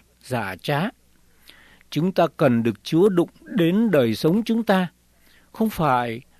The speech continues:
là chỉ một lần thứ hai, nhưng còn nhiều lần nữa.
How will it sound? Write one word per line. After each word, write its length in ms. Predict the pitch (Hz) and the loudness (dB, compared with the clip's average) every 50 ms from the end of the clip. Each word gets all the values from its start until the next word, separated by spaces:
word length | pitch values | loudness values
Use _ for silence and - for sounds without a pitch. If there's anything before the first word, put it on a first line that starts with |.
| _ | _
là 120 | - 139 131 | -2 -2 -2
chỉ 220 | - - 135 120 | -2 0 -2 0
một 140 | 117 131 135 | 0 0 0
lần 260 | 135 139 135 131 127 | 2 2 2 0 0
thứ 140 | - 233 247 | 0 2 4
hai, 380 | 226 214 220 226 220 214 202 - _ _ _ _ _ _ _ _ _ - | 4 4 4 4 2 2 0 -2 _ _ _ _ _ _ _ _ _ -4
nhưng 260 | 143 165 180 180 170 | -2 0 0 0 -2
còn 240 | - 147 120 110 110 | -2 -2 -2 0 0
nhiều 240 | 120 123 120 113 | 0 2 2 2
lần 280 | 110 117 120 110 98 101 | 2 0 0 0 -2 -2
nữa. 260 | 120 139 160 175 202 | -4 -2 -2 -4 -6